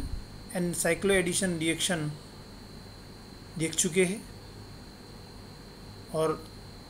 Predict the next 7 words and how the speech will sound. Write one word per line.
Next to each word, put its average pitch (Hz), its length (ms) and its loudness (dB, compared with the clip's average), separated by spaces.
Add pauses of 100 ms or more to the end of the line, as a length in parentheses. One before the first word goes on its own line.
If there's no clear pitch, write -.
(580)
electrocyclic 202 680 6
रिएक्शन 190 440 4
में 196 80 4
हम 175 180 2 (1400)
एफ़एमओ 180 440 6
approach, 190 480 4 (1600)
correlation 175 540 6